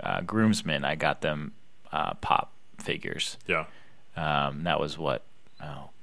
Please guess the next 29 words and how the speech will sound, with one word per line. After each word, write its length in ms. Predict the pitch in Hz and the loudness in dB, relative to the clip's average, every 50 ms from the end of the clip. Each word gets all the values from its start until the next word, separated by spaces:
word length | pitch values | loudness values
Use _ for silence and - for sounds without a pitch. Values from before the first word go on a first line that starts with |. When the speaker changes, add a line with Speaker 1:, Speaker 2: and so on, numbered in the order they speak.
| - - - - - - - | -12 -12 -12 -12 -12 -12 -12
Speaker 1:
four 260 | - - - 76 76 76 | -12 -8 -4 -4 -2 -2
years 220 | 76 78 80 80 | -2 -4 -6 -6
ago, 160 | 82 85 85 90 | -6 -6 -6 -6
three 140 | - - 80 | -6 -6 -6
Speaker 2:
Well, 60 | 78 80 | -4 -4
Speaker 1:
years 80 | 80 80 | -6 -4
ago? 80 | 80 | -4
Speaker 2:
founded 280 | 80 104 - - 110 107 - | -4 -2 0 0 0 0 0
Speaker 1:
I 20 | - | -2
don't 80 | - - | -2 -2
Speaker 2:
in 60 | - - | -4 -4
Speaker 1:
know. 100 | - - - | -6 -8 -8
Speaker 2:
nineteen 600 | - - 104 110 110 - 120 107 107 104 104 101 101 | 0 2 2 2 2 0 -4 -4 -4 -4 -4 -2 0
ninety-eight. 460 | 101 101 98 95 110 127 110 87 - - - - - - - - | 0 0 0 0 0 0 0 -2 -4 -10 -12 -12 -12 -12 -10 -4
Speaker 1:
Yeah. 220 | - 76 65 65 - - - - | -2 -2 -2 -4 -6 -8 0 4
I 40 | 117 123 | 8 8
mean, 100 | 135 135 | 10 12
they 100 | 143 139 | 12 12
became 300 | 143 143 - - 147 113 | 12 10 8 8 4 6
popular 560 | - - 110 110 - - 101 90 90 82 82 | 10 12 12 12 12 8 4 6 8 8 8
in 180 | 82 78 78 73 | 6 4 2 -2
probably 260 | - - 85 80 78 | 4 6 6 6 6
the 80 | 76 73 | 4 4
last 240 | 71 71 69 - | 2 2 2 0
five 320 | - - 82 76 73 69 67 | 0 2 2 2 2 0 -4
years, 440 | 71 71 71 67 60 58 67 71 - - | -6 -6 -4 -4 -4 -4 -6 -8 -8 -4
but 140 | - - 95 | -2 2 6
Speaker 2:
Yeah. 240 | 92 87 80 73 - - - - - - - - - - | 6 6 6 6 2 -2 -10 -12 -12 -12 -12 -12 -10 -6
Speaker 1:
um, 400 | - 80 76 71 67 67 65 67 | -2 0 0 2 2 0 -2 -4